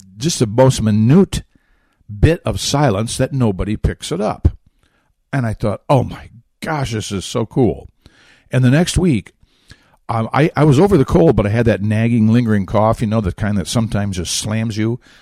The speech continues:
up against a wall coming out of nowhere. And I had that cough, and I thought, "Oh my gosh, praise God for this thing,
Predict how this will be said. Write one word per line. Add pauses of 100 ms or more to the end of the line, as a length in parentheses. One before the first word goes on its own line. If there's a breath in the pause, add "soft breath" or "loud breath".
up
against
a
wall
coming
out
of
nowhere. (720 soft breath)
And
I
had
that
cough, (140)
and
I
thought,
"Oh
my
gosh,
praise
God
for
this
thing,